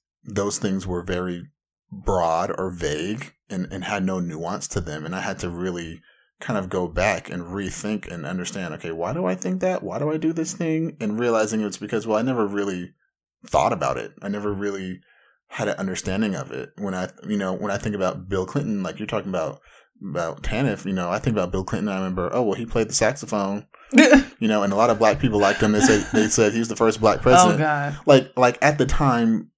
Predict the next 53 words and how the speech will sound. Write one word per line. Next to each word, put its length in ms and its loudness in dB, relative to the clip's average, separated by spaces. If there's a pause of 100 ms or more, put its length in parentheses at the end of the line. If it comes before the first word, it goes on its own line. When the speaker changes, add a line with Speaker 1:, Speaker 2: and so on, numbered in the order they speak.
(160)
Speaker 1:
like, 220 0
when 520 0
Bill 200 2
Clinton 240 -2
was 180 2
in 100 0
office, 640 0
like, 220 2
that 180 4
was 140 2
my 180 2
understanding 640 -2
of 140 -8
him. 180 -6
And 100 -4
not, 220 -2
I 80 -2
didn't 220 2
really 180 0
have 460 0
an 160 -6
understanding 460 -6
of 120 -8
the 80 -6
political 500 -4
issues 300 -12
and 140 -12
things 240 -10
that 100 -6
were 80 -10
going 320 -10
on. 260 -16
Speaker 2:
Right. 440 -6
Yeah, 140 4
I 20 2
think 180 2
my 80 4
mom 240 2
was 140 -4
really 120 -2
concerned 380 -4
about 260 -2
my 180 -4
survival 540 -4
because 320 -10
she, 580 -6 (100)
you 100 -4
know, 400 -4 (440)
had 440 2 (220)
already 380 2
had 220 -2
my 220 -4
brother, 520 -4